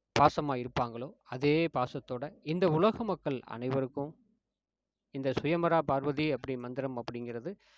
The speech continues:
மிக பயனுள்ளதா இருக்கும் அப்படிங்கிறது முழு நம்பிக்கை. ஆத்மார்த்தமா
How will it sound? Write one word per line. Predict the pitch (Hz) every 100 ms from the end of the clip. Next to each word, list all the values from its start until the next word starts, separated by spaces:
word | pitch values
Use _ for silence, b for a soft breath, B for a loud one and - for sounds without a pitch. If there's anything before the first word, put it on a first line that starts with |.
| b _
மிக | 127 151 214 208
பயனுள்ளதா | 151 151 147 135 135 143
இருக்கும் | 143 117 - 120 107 - _ -
அப்படிங்கிறது | 117 127 117 117 147 233 B B B B
முழு | 127 151 175 175
நம்பிக்கை. | 117 101 98 - - - _ _ _ _ _ _
ஆத்மார்த்தமா | 147 208 - 208 185 185 190